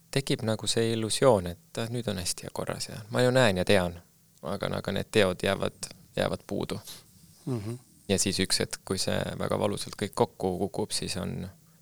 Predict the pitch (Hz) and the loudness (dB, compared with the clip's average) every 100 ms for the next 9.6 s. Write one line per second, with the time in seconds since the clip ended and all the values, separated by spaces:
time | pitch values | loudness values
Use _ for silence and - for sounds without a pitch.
0 | _ - - 117 117 - 69 - _ _ | _ -6 -4 -2 -2 -4 -6 -10 _ _
1 | _ _ _ _ - - - 107 123 117 | _ _ _ _ -8 -6 -6 -10 -10 -6
2 | 92 92 87 90 - 95 101 - 98 104 | 0 2 2 0 -6 -4 -2 -2 -2 -2
3 | 107 - - - - - 101 92 92 - | -4 -4 -6 -8 -10 -4 0 2 2 -2
4 | - - - - - - 92 98 - 98 | -4 -6 -6 -4 -4 -6 -6 -6 -4 -4
5 | 107 - - - - - - 117 104 123 | -6 -10 -18 -20 -20 -8 0 4 6 8
6 | 107 - 95 - - - - 117 98 90 | 6 2 -6 -6 -8 -10 -12 -6 -4 -4
7 | 92 92 95 92 95 87 - - - - | -6 -6 -4 -4 -4 -4 -6 -10 -16 -20
8 | 123 107 - - - - - - - - | -16 -12 -10 -6 -6 -4 -4 -4 -6 -8
9 | - - - - - | -10 -10 -12 -10 -10